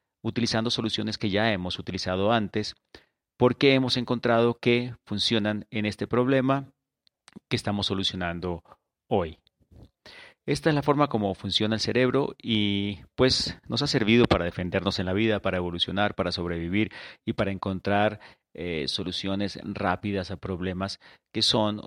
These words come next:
eh, más o menos importantes. Ahora, esta solución que efectivamente funciona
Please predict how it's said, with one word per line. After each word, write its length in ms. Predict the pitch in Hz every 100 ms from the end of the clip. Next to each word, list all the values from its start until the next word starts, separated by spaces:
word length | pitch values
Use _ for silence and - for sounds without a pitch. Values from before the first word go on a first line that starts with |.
| -
eh, 380 | 104 98 95 90
más 300 | 95 92 90
o 140 | - 101
menos 400 | 92 87 87 -
importantes. 960 | 127 90 95 90 85 76 - - - 78 - - - -
Ahora, 380 | - 135 95 73 _ _ _ _ _ _
esta 420 | 135 202 - 254
solución 520 | 240 101 98 - 98 90
que 280 | 87 82
efectivamente 840 | 80 90 - 120 147 156 170 170 180
funciona 760 | 156 143 - 95 80 71 -